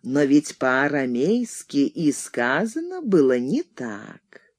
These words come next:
"Не сытое чрево обещаю я вам, но вечный голод духа". Причем так это звучит в записи человека явно интеллигентного,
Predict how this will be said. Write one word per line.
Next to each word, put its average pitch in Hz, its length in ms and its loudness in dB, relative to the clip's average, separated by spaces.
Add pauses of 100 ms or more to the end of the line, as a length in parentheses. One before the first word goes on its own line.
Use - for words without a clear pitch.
(540)
"Не 320 260 4
сытое 170 760 4
чрево 147 720 4
обещаю 143 760 -2
я 147 180 2
вам, 139 440 0
но 135 100 -2
вечный 131 540 -2
голод 127 800 2
духа". - 920 -6 (440)
Причем 147 440 2 (340)
так 320 280 2
это 175 160 4
звучит 147 340 0
в 143 60 -10
записи 254 480 0
человека 208 580 0 (220)
явно 294 320 4
интеллигентного, 156 1200 2